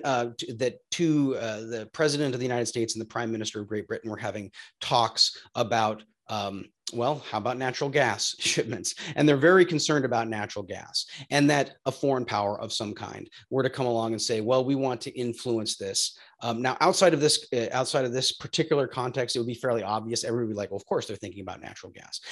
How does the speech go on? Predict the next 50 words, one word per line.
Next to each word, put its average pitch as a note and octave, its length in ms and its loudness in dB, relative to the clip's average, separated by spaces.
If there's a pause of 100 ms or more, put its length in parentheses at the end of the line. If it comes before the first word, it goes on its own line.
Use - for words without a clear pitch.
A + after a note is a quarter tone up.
(120)
But D#3 100 0
say E3+ 140 6
five C#3+ 420 4
years A#2 240 -2
ago, G2 180 -6
nobody C#3+ 360 4
knows B2+ 260 4
that A2+ 160 -4
they're A2 140 -2
thinking A2 260 -6
about G2+ 360 -6
natural G#2+ 360 -6
gas F#2+ 320 -6
as G2 140 -10
a, G#2 120 -10
a G2+ 60 -12
primary G2+ 640 -8
issue, - 320 -12 (260)
and C3+ 100 0
it's B2+ 160 -2
only D3+ 280 6
happening B2+ 340 -4
in G#2+ 120 -4
back F#2+ 200 -6
channel G2 240 -12
communications. - 640 -18 (240)
Well, - 260 8 (120)
then G#3 320 6
when G3 100 8
you G#3 140 4
go G#3+ 100 10
to F#3 60 8
make F#3 240 8
your C#3+ 80 6
misinformation, C3 760 2 (180)
you G3 120 4
can, F#3+ 220 8 (100)
you G3+ 140 2
can G#3+ 100 4
put G#3 160 4
that G#3+ 180 6
truth A3 400 2
in G3 220 8
there, G#2 260 -2
and D3+ 140 4
it, D#3+ 200 4 (100)
it D3 200 2
gives F3 220 4
it D#3+ 140 -2
verisimilitude. A#2+ 880 0